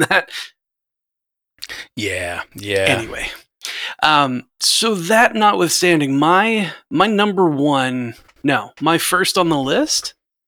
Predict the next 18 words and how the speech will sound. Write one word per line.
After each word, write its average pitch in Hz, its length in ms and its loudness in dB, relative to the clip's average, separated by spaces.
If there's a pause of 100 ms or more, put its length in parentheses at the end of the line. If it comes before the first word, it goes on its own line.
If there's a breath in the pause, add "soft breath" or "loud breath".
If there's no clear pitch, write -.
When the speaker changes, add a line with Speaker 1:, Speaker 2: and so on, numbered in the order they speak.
(300)
Speaker 2:
Yeah, 135 240 0
sure. 131 240 2
Speaker 1:
Hmm. 107 280 -12 (1120 loud breath)
Are 156 80 2
we 190 100 4
going 202 380 4
most 196 300 2
desired 190 720 2
to 165 160 2
non, 196 600 2
most, 214 280 -2 (100)
not 202 240 4
most 233 180 0
desired, 214 540 -2 (240)
or 135 300 0
does 135 180 -2
it 135 80 -4
matter? 110 220 -8